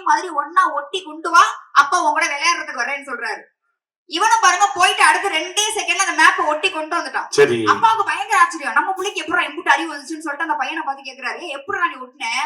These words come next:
Speaker 1: அம்மா எதுவும் ஹெல்ப் பண்ணாளா?" "இல்லப்பா." "உண்மையை சொல்லியது, யாரும் ஹெல்ப் பண்ணாங்களா?" "இல்லப்பா." "அப்புறம் எப்படிடா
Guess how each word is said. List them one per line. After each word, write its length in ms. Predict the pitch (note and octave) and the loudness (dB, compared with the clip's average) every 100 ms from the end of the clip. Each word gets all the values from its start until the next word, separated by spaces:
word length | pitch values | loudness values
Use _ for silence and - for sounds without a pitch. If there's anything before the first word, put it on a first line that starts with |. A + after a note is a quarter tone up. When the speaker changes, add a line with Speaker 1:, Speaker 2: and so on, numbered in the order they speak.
| - | -2
Speaker 1:
அம்மா 200 | - E4 | 0 0
எதுவும் 220 | D4+ D4 C#4 | 0 -4 -12
ஹெல்ப் 180 | D4 D4+ | -8 -4
பண்ணாளா?" 360 | A3+ G#3 A3+ - | 0 2 2 0
"இல்லப்பா." 340 | - C#4 C#4+ A#3 - _ _ _ - | -6 -8 -4 -4 -4 _ _ _ -20
"உண்மையை 340 | D#4 G4 F#4 | -14 -10 -8
சொல்லியது, 340 | E4 C#4 C#4+ F#4 | -8 -8 -6 -4
யாரும் 300 | - C#4+ D#4 | 2 2 2
ஹெல்ப் 180 | D4 - | -4 -4
பண்ணாங்களா?" 320 | C#4+ B3 B3 A#3 | -2 -2 -2 -6
"இல்லப்பா." 400 | D#4+ G#4 F4+ C#4 - - | 0 2 4 4 4 0
"அப்புறம் 280 | B3+ C4+ C#4 | -2 -2 -6
எப்படிடா 240 | - G4+ | -6 -2